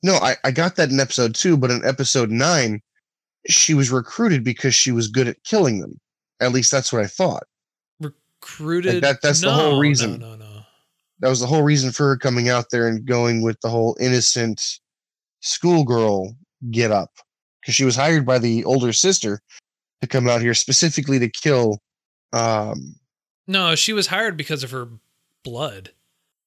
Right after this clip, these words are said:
Speaker 1: Yeah, her blood was the only thing that was able to kill,
Speaker 2: That,
Speaker 1: um,
Speaker 2: yeah,
Speaker 1: A-,
Speaker 2: and
Speaker 1: A-,
Speaker 2: even
Speaker 1: Akito.
Speaker 2: then, they weren't even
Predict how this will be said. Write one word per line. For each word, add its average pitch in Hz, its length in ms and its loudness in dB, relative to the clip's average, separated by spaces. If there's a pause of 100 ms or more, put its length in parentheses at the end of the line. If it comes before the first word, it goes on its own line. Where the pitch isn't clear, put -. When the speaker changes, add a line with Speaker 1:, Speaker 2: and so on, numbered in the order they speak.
(120)
Speaker 1:
Yeah, 151 140 0
her 123 140 0
blood 135 260 2
was 123 140 0
the 123 100 0
only 120 160 0
thing 123 200 -2
that 113 100 2
was 113 120 0
able 107 280 0
to 104 200 -2
kill, 110 460 2 (300)
Speaker 2:
That, 170 180 -2
Speaker 1:
um, 101 480 -6
Speaker 2:
yeah, 165 340 -4
Speaker 1:
A-, 131 80 -2
Speaker 2:
and 156 260 -6
Speaker 1:
A-, 110 200 0
Speaker 2:
even 180 300 0
Speaker 1:
Akito. 170 40 -6
Speaker 2:
then, 175 320 -2
they 156 160 0
weren't 156 480 -8
even 147 460 -8